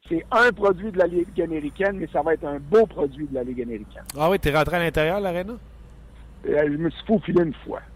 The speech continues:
Speaker 2: Ah ouais.
Speaker 1: Il n'y avait pas de banc encore, rien, là. C'est,
Speaker 2: T'avais-tu ton
Speaker 1: c'était dans
Speaker 2: casque ?
Speaker 1: le béton. Mais t'es pas censé le dire parce que c'était un secret, là. Je pense que, je pense que j'ai raté mon coup, là.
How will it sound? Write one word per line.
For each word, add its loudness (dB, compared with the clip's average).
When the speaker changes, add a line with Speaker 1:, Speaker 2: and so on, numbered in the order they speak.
Speaker 2:
Ah -10
ouais. -8
Speaker 1:
Il 8
n'y 8
avait 6
pas 4
de -8
banc 6
encore, 2
rien, -10
là. -12
C'est, -6
Speaker 2:
T'avais-tu -4
ton 2
Speaker 1:
c'était 0
dans 6
Speaker 2:
casque ? 4
Speaker 1:
le 0
béton. -10
Mais -4
t'es 2
pas 4
censé 2
le -6
dire 2
parce -6
que -8
c'était -8
un 0
secret, -4
là. 0
Je -18
pense -4
que, -6
je -8
pense 2
que -2
j'ai 2
raté 2
mon -2
coup, -10
là. -6